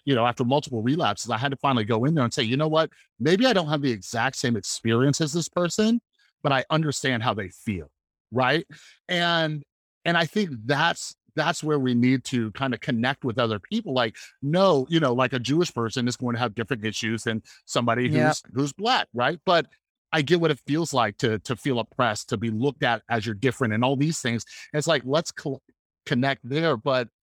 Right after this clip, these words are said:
Speaker 1: something I've been thinking about a lot lately, and I'm curious your thoughts, it almost feels like people are coming from a place of fear,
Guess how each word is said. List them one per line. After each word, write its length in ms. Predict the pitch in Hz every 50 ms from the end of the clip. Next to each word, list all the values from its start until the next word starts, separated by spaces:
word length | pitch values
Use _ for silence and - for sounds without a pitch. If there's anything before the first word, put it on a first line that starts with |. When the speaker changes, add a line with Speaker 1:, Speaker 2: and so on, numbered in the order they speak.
| _ _ _ _
Speaker 1:
something 340 | - - - 208 196 269 262
I've 100 | 233 180
been 120 | 170 151 127
thinking 340 | - - 151 - 160 151
about 360 | 139 117 135 123 120 113 107 - -
a 60 | 123
lot 460 | 117 110 113 123 147 190 240 226 -
lately, 320 | 117 110 104 101 104 110 110
and 80 | 110
I'm 100 | 113 107
curious 360 | - - - 175 175 156 -
your 80 | - 107
thoughts, 400 | - - 147 160 143 110 - - - _ _ _ _ _ _ _ _ _ _ _ _ -
it 120 | 180 170
almost 480 | - 180 202 233 277 320 262 - - -
feels 720 | - - - 135 123 113 92 87 85 80 78 - - - _ _ _ _ _ _ _ _ _ _
like 440 | 139 139 139 131 131 123 117 - - - _ _ -
people 280 | - 196 196 180 226
are 40 | 208 -
coming 280 | - 175 170 170 165
from 180 | - - 135 123
a 60 | 107
place 420 | - - - 131 127 123 - -
of 120 | 113 95 -
fear, 600 | - - - - - 107 95 85 78 67 - -